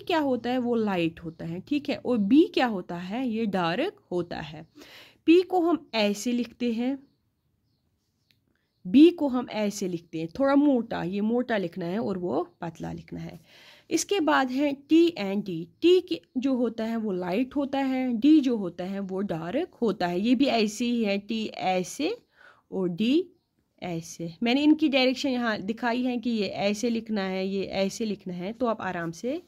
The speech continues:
देख सकते हो। उसके बाद है चे and जे। चे जो होता है वो लाइट होता है, जे जो होता है वो डार्क होता है। चे ऐसे, जे ऐसे। इसके बाद हम बात करेंगे हॉरिजॉन्टल स्ट्रोक्स की।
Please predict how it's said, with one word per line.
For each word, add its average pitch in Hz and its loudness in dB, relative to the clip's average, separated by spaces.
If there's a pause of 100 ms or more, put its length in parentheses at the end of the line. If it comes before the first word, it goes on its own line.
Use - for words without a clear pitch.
(280)
देख 170 -6
सकते - -16
हो। 165 -14 (500)
उसके 330 -2
बाद 262 2
है 269 0
चे 269 0
and 214 0
जे। 190 -2 (140)
चे 311 4
जो 277 2
होता 233 0
है 233 -2
वो 214 -2
लाइट 180 -2
होता 247 -2
है, 240 -2
जे 226 2
जो 180 -2
होता 165 -6
है 185 -6
वो 226 0
डार्क 165 -6
होता 160 -10
है। 160 -4
चे 185 -2
ऐसे, 180 -2 (540)
जे 190 0 (280)
ऐसे। 156 -14 (600)
इसके 339 -2
बाद 294 0
हम 285 2
बात 240 -2
करेंगे 220 -2
हॉरिजॉन्टल 208 -2
स्ट्रोक्स 175 -6
की। 208 -8